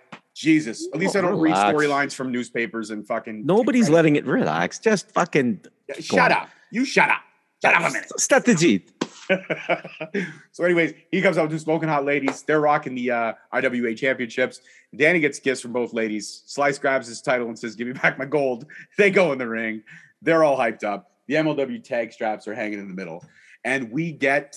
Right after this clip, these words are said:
Speaker 1: uh, we get a ladder match. And yes, we've seen Los Parks versus fifty-one fifty in a street fight. We've seen them verse in all kinds of aspects.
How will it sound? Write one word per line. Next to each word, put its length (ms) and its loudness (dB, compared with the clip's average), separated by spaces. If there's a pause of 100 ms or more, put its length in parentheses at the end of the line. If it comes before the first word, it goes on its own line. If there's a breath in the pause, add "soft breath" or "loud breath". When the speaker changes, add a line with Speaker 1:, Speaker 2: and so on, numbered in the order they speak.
Speaker 1:
uh, 280 0 (240)
we 80 -4
get 100 0
a 20 0
ladder 200 -2
match. 340 -10
And 160 -4
yes, 300 0
we've 140 -10
seen 300 -10
Los 220 -4
Parks 380 -4
versus 200 -10
fifty-one 400 -8
fifty 300 -8
in 60 -8
a 40 -10
street 360 -12
fight. 240 -8 (340 soft breath)
We've 140 -8
seen 280 -4
them 160 -4
verse 360 -6
in 280 -8
all 180 -4
kinds 320 -8
of 100 -12
aspects. 520 -12